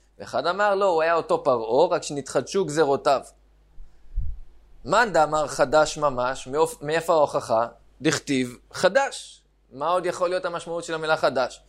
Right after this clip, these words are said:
ומאן דאמר שנתחדשו גזרותיו, דלא כתיב וימות פרעה הראשון,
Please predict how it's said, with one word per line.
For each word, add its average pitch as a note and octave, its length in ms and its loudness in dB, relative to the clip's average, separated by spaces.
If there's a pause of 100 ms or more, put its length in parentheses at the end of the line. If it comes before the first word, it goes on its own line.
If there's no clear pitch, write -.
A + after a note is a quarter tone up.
(380)
ומאן A#2 340 -6
דאמר B2+ 360 2
שנתחדשו B2+ 600 -4
גזרותיו, B2 640 0 (360)
דלא D#3+ 320 2
כתיב F#3+ 420 -2
וימות D#3 1000 2
פרעה D3 460 2
הראשון, C#3+ 720 2